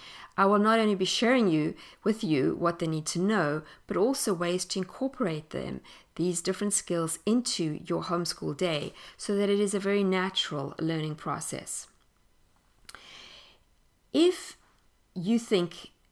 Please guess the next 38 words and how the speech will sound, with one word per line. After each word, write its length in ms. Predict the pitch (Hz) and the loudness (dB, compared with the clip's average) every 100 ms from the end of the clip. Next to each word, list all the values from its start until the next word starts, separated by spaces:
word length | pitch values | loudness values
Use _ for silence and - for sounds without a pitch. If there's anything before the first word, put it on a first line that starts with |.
| - | -12
that 480 | 180 180 170 165 - - _ _ _ _ | -4 -2 -2 -6 -10 -10 _ _ _ _
you 500 | 180 175 190 185 180 - _ _ - | -6 0 4 6 4 2 _ _ -10
have 200 | 180 170 | -6 -2
so 320 | - - 226 | 0 2 4
much 380 | 214 180 170 - | 4 4 2 -4
to 180 | - 160 | -2 -2
learn, 440 | 165 147 - - - | -2 -4 -6 -12 -6
well, 240 | 170 185 | 2 4
let 180 | 185 208 | 4 2
me 80 | 214 | -2
tell 300 | - 233 170 | -2 -2 -2
you, 240 | 139 135 - | -2 -6 -6
so 340 | - - 165 151 | -4 0 2 0
do 220 | 139 139 | -2 -2
I. 380 | 143 135 - - - - - - _ | -2 -2 -6 -18 -20 -20 -18 -18 _
I 160 | 226 247 | 6 6
am 180 | 240 220 | 4 0
constantly 920 | - 247 240 233 - 170 - 160 - | -2 2 2 2 0 -4 -4 -6 -4
learning 640 | - 180 180 165 151 156 - - - | -2 0 2 0 -2 -4 -8 -14 -10
because 360 | 180 - 175 - | -6 0 2 4
there 200 | 175 175 | 4 4
is 160 | 170 | 0
just 440 | - 180 - - - | -2 0 -2 -2 -2
so 320 | - 247 233 | 0 4 4
much 380 | 214 135 - - | 4 2 0 -4
that 160 | 160 | -4
changes 720 | - 196 175 165 156 143 - - - _ _ | -2 -2 -2 -2 -4 -4 -8 -10 -20 _ _
all 180 | 202 214 | 2 4
the 100 | 160 | 2
time 440 | - 180 147 147 - | -4 -6 -4 -4 -2
online. 580 | 165 170 165 151 131 - - - - - | -2 0 0 -2 -6 -14 -20 -20 -18 -8
And 120 | - 202 | -2 2
so 220 | 180 - | 4 6
I 160 | - 262 | 6 6
will 320 | 196 240 311 | 6 6 6
be 160 | 311 165 | 4 2
out 260 | 147 143 | 2 0
there 360 | - 147 160 | -6 -6 -6